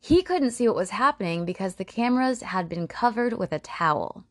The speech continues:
Deputies arrived at the scene about seven A M. They stopped Irving and Sylvia, who were trying to flee the scene in an S U V. Derek, or Irving, was wearing a bull onesie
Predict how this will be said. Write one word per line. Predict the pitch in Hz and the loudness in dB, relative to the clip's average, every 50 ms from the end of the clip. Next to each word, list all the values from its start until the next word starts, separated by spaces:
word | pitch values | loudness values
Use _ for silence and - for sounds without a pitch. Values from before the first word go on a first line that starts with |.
| _ _ _ _ _ - | _ _ _ _ _ 2
Deputies | - - 269 - 330 320 349 339 - | 2 4 4 4 2 2 2 2 2
arrived | - 254 233 214 208 202 196 202 196 - - | 0 2 4 4 6 6 6 4 2 0 0
at | - 175 208 - | 0 0 2 0
the | 233 226 | -2 -4
scene | - - - 190 185 180 175 175 - | -4 -4 -4 -2 0 0 -2 -2 -2
about | 180 170 185 175 175 - - | -2 0 2 2 2 0 -2
seven | - - - 214 214 220 233 226 | -6 -2 2 2 2 4 4 4
A | 214 202 190 180 | 4 2 2 0
M. | 175 165 151 151 143 156 - - _ _ _ _ - | 0 0 -2 -2 -4 -6 -10 -12 _ _ _ _ 4
They | 220 233 | 4 4
stopped | 226 - - - 262 262 269 302 330 - - - | 4 2 0 6 8 10 10 10 8 4 0 -4
Irving | - 220 220 208 190 214 208 214 - | -2 -2 -2 -2 -2 -2 -2 -2 -2
and | - 208 220 247 277 - | -2 -2 0 0 0 0
Sylvia, | - - 247 233 208 185 175 165 160 160 165 - 170 | 0 0 0 2 2 2 2 4 4 4 4 2 0
who | 175 220 214 208 | 2 2 2 2
were | 196 202 196 190 | 2 0 0 -2
trying | - - - 226 233 254 277 277 277 | -4 -2 0 2 4 4 4 4 4
to | - - 220 | 2 0 -2
flee | 190 - - - 226 240 254 | -4 -6 -4 -2 0 0 2
the | 226 247 226 | 0 0 -2
scene | - - - 202 190 185 180 175 | -2 -4 -4 -2 -2 -2 -2 -4
in | - - 185 180 | -4 -4 -2 -2
an | 175 170 - - | -2 -4 -2 0
S | 180 190 190 - - - | 0 0 0 -2 -4 -2
U | 190 180 170 | 0 0 0
V. | 151 160 156 - - - 180 - _ _ _ _ _ _ _ _ _ _ - 180 | -2 -4 -6 -6 -6 -10 -14 -18 _ _ _ _ _ _ _ _ _ _ -4 2
Derek, | 175 - - 311 269 190 175 175 - | 4 6 8 8 8 8 6 4 2
or | - 180 175 170 165 - _ - | 0 0 0 0 0 -4 _ -4
Irving, | 214 233 240 190 170 139 143 170 175 - - - | -2 -2 0 0 0 0 0 -4 -6 -8 -8 -4
was | 202 214 226 214 | 0 0 2 2
wearing | 202 196 214 247 269 294 311 330 330 320 320 - - - | 2 4 4 6 6 4 4 2 2 2 0 0 0 0
a | 214 202 196 185 180 - _ _ - | 0 2 2 0 0 -4 _ _ -16
bull | 175 165 - 254 294 320 330 349 339 285 | -16 -8 -4 -2 0 2 2 2 2 2
onesie | 185 170 170 160 156 156 151 147 151 151 151 151 156 165 - | 2 4 4 4 2 2 -2 -2 -2 -4 -4 -2 -4 -6 -6